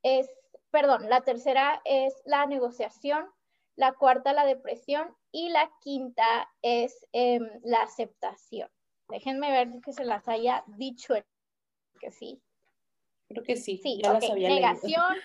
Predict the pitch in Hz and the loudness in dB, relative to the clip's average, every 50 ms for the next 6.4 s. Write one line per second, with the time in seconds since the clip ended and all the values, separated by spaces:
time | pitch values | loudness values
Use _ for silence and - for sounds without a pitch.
0 | - - _ _ _ _ _ - 226 214 - - 381 349 294 247 - 233 269 277 | -16 -20 _ _ _ _ _ -16 -16 -10 -2 2 2 2 2 0 -4 -2 -2 0
1 | 269 262 269 302 262 - 311 320 330 349 370 381 - _ - 294 311 320 330 349 | 2 2 2 0 -2 -4 -2 0 2 0 0 -2 -4 _ -12 -8 -2 0 2 2
2 | 370 403 392 339 294 269 262 247 247 247 214 240 240 - - 302 320 339 370 415 | 2 2 0 -2 -2 -2 -2 -2 -2 -2 -4 -4 -6 -8 -4 -2 -2 -2 -2 -4
3 | - 269 262 262 254 - 233 220 254 240 - 277 285 302 330 339 - _ _ - | -4 -2 -2 -2 -2 -4 -8 -8 -8 -8 -8 -6 -4 -4 -4 -6 -10 _ _ -12
4 | 269 311 320 330 339 - _ _ - 226 240 247 254 247 - 247 240 240 _ - | -8 -8 -8 -8 -10 -14 _ _ -2 0 2 2 0 0 -4 -6 -6 -6 _ -2
5 | 220 240 240 240 - 214 - - _ _ _ _ _ - _ _ _ _ _ _ | -2 -2 -2 -4 -10 -12 -12 -14 _ _ _ _ _ -20 _ _ _ _ _ _
6 | _ - 262 277 285 285 - | _ 0 2 2 2 0 0